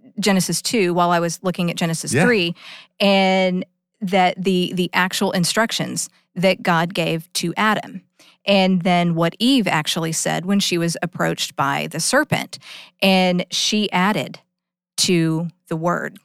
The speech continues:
Speaker 2: Sure.
Speaker 1: She added to it. She, you know, "Did God really say that you couldn't eat it?" And she said, "Well, we can't even touch it. We can't
Speaker 2: Right,
Speaker 1: look at, I mean,
Speaker 2: exactly.
Speaker 1: we
Speaker 2: She
Speaker 1: can't do
Speaker 2: added
Speaker 1: any of
Speaker 2: along
Speaker 1: it." She
Speaker 2: to it.
Speaker 1: added a lot, you
Speaker 2: Exactly.
Speaker 1: know, to this.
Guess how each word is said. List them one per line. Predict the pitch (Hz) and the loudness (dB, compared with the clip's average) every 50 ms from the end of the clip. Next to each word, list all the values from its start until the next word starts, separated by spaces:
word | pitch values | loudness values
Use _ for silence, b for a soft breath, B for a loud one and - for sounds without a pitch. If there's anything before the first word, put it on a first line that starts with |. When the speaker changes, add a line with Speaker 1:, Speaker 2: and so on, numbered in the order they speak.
| _ | _
Speaker 2:
Sure. | - - - - 123 120 123 117 113 | -4 -4 0 2 4 4 4 4 4
Speaker 1:
She | 110 104 101 - - | 4 4 4 2 2
added | - 196 190 208 208 202 185 | 2 2 2 4 2 2 0
to | - - 202 | 0 0 0
it. | 185 - - - | 0 0 0 -2
She, | - - 190 185 180 160 | -2 0 0 0 -2 -2
you | - 196 180 | -2 0 0
know, | 170 160 160 170 170 | 0 0 -2 -4 -4
"Did | - - 190 185 | -4 -4 -4 -2
God | - 247 269 262 | 0 0 0 0
really | 254 269 277 285 285 262 | 2 2 2 2 2 0
say | - - 247 233 233 233 | 0 0 2 2 2 2
that | 220 202 - | 2 0 0
you | 202 196 | -2 -2
couldn't | - 208 196 175 170 151 - - | 0 0 0 0 0 -4 -2 -2
eat | 240 247 247 | 0 2 2
it?" | 254 247 233 233 226 226 - - | 4 4 2 2 0 -2 -4 -4
And | 175 180 180 - | -2 -2 0 0
she | - - 190 | 0 0 -2
said, | 175 - - 175 170 | 0 0 0 0 0
"Well, | 175 180 180 180 | 2 2 2 4
we | 170 180 202 | 2 2 0
can't | 196 - 233 196 180 180 | 0 0 0 2 2 2
even | 175 165 160 160 156 | 0 -2 -2 -4 -4
touch | - - 208 226 - - | -2 0 0 0 2 0
it. | 233 220 - | 0 0 0
We | 185 143 | 0 2
can't | 113 120 | 4 4
Speaker 2:
Right, | 120 120 120 123 123 | 6 6 6 6 6
Speaker 1:
look | 120 120 - - | 6 4 4 4
at, | |
I | - - | 2 2
mean, | |
Speaker 2:
exactly. | 185 180 113 110 - 175 185 220 | 2 2 2 2 2 2 2 2
Speaker 1:
we | 254 - | 2 2
Speaker 2:
She | - 226 | 2 2
Speaker 1:
can't | 202 185 | 2 2
do | 185 175 | 0 0
Speaker 2:
added | 113 117 - 233 | 2 2 4 4
Speaker 1:
any | 233 247 254 - 208 196 | 4 4 4 4 4 2
of | 110 | 2
Speaker 2:
along | 110 113 113 | 2 0 0
Speaker 1:
it." | |
She | 113 - - 208 | 0 0 0 0
Speaker 2:
to | 214 | 2
it. | 214 | 2
Speaker 1:
added | 208 214 226 240 240 220 190 196 | 4 4 4 4 2 2 0 0
a | - 185 | 0 0
lot, | 185 185 196 208 208 202 - - | 2 2 4 4 4 2 0 -2
you | 202 | -2
Speaker 2:
Exactly. | 190 | 0
Speaker 1:
know, | 180 175 170 170 | 0 0 -2 -4
to | - - 277 277 247 | -4 -2 -2 0 0
this. | 190 175 165 - - | 0 0 -2 -2 -6